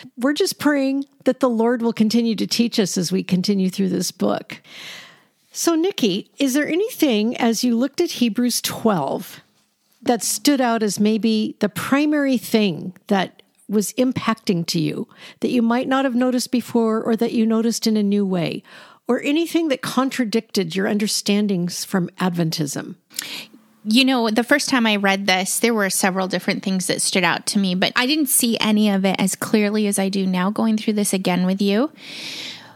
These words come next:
Speaker 2: But I do remember one of the things that was very helpful to me in understanding the nature of man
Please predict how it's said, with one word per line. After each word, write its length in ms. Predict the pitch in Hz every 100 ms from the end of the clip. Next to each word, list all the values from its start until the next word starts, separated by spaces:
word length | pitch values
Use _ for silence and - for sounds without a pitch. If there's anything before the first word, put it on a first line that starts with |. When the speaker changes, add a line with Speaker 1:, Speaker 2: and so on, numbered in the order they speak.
| _
Speaker 2:
But 80 | -
I 60 | 233
do 200 | 214 311
remember 380 | 392 294 220 226
one 180 | 226 247
of 100 | 247
the 100 | 214
things 500 | - 214 202 196 202
that 240 | 196 -
was 340 | 190 180 170 - _ _ _ -
very 320 | 269 262 262
helpful 540 | 208 202 - - 175 185 _ -
to 140 | -
me 340 | 185 160 185 _ - _ _ _ -
in 200 | 214 208 -
understanding 600 | 214 208 208 - 202 190
the 60 |
nature 320 | 185 175 - 202
of 100 | 202
man 420 | 185 175 160